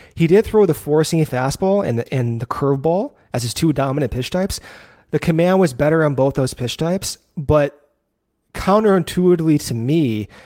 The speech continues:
I thought maybe we would see cutters to lefties, but there might be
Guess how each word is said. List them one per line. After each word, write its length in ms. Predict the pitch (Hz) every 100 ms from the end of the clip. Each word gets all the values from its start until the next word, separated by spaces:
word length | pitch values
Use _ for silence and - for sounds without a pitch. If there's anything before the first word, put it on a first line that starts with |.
| _ _
I 140 | 151 139
thought 260 | 156 147
maybe 480 | 127 123 147 156 170
we 160 | 143 139
would 160 | 131
see 680 | - - 147 135 131 127 - -
cutters 440 | - 143 139 135 -
to 100 | 170
lefties, 800 | 110 123 208 - 76 - - - _
but 300 | 151 143 135 _ _ _ _ _ -
there 200 | 160 147
might 460 | 131 151 196 226
be 460 | 202 185 175 151